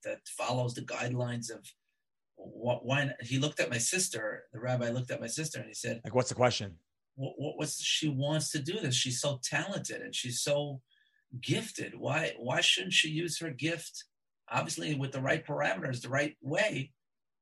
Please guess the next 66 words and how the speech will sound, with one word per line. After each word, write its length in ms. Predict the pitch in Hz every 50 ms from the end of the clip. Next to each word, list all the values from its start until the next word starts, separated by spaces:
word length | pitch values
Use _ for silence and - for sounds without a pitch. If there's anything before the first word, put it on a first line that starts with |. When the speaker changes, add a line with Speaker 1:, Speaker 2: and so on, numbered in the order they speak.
| _ _ _ _ _ _ _ -
Speaker 1:
And 100 | 117 120
my 60 | 127
sister's 380 | 127 - 165 160 - 156 151 131
like, 160 | 117 127 123 120
"Yeah, 340 | 139 175 226 320 - 123 113 104
I 40 |
just 280 | - - 131 127 - -
was 140 | 120 113 117
asking. 500 | 123 - - - - - 110 101 104 101
I 100 | 104 110
don't 140 | 127 151 160
know." 320 | 165 190 190 - - -
And 100 | - 131
it's 120 | 131 - -
just, 260 | 175 151 - - -
you 120 | 156 165
know, 300 | 151 131 120 - - 110 98 101 110 107 - -
Speaker 2:
<laughs> 280 | _ _ _ _ _
Speaker 1:
but 100 | 127 131 151
yeah, 240 | 156 - - - -
it's 100 | 196 -
gotta 240 | - 190 202 220 226
be 120 | 226 226
done, 380 | - 226 214 202 196 185 165 175
Meir. 300 | 190 190 190 175 165 160
The 80 | 175 151
bottom 280 | 156 196 214 214 196 185
line 160 | 180 180 160
is 60 | 147
you 60 | 160
gotta 160 | 190 196 185
be, 100 | 165 165
do 220 | 147 127 160 156 139
it 40 | -
right. 380 | - - - 123 117 113 - - _ -
And 140 | 120 117
if 60 | 110 110
Speaker 2:
Yeah. 200 | 113 110 - 131
Speaker 1:
you 60 | 139
wanna 160 | 151 160 160 147
do 200 | 135 151 147 135
it 40 | 123
right, 400 | 135 151 156 165 143 117 113 - - _ _ _ _ _ _
you 120 | - 120 117
know, 260 | 120 117 123 123 127
and, 200 | 123 120 117 117 - - 131
and 160 | 131 135 - - _ _ _
there's 140 | - 120 117
no 120 | 135 143 135
question, 380 | - 156 - - - - 151
if 80 | 131 120
you 80 | 131 147
have 120 | 143 135
a 40 | 131
gift, 300 | 120 139 180 190 185 -
you 60 | - -
gotta 180 | 120 117 120
use 220 | 127 147 180 - -
it. 100 | - - - _ _ _ _
You 80 | - -
don't 80 | 139
wanna 100 | 139 110
Speaker 2:
Amazing. 140 | 107 107 -
Speaker 1:
waste 160 | 156 151 - -
it. 100 | - - - _ _ _ _ _ -
Speaker 2:
Mm. 360 | 110 110 113 110 104 95